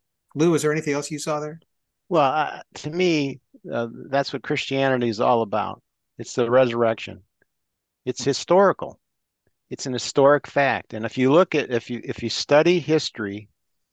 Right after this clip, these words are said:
Speaker 2: and you see the witnesses to the resurrection, it's, I mean, it's compelling.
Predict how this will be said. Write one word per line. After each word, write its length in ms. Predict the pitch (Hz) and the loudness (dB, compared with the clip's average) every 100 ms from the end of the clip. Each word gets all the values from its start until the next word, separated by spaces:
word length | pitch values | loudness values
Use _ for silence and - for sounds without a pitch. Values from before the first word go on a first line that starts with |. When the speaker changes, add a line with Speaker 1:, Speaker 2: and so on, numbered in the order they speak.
| _ _ - | _ _ -6
Speaker 2:
and 160 | 120 | -2
you 80 | 120 | -2
see 300 | - - 147 | -2 -2 0
the 160 | 123 113 | 2 2
witnesses 600 | 113 160 170 156 151 139 | 2 0 0 -6 -6 -4
to 120 | 151 | -2
the 100 | 127 | 2
resurrection, 840 | 127 143 131 131 135 - 98 92 95 _ _ _ _ - | 4 4 4 2 2 -2 -10 -12 -18 _ _ _ _ -4
it's, 260 | 131 - - | -4 -4 -4
I 80 | 123 | -2
mean, 220 | 131 127 | 0 0
it's 200 | 123 - | -2 -4
compelling. 640 | - 107 - 165 220 113 | -10 -6 0 0 0 -4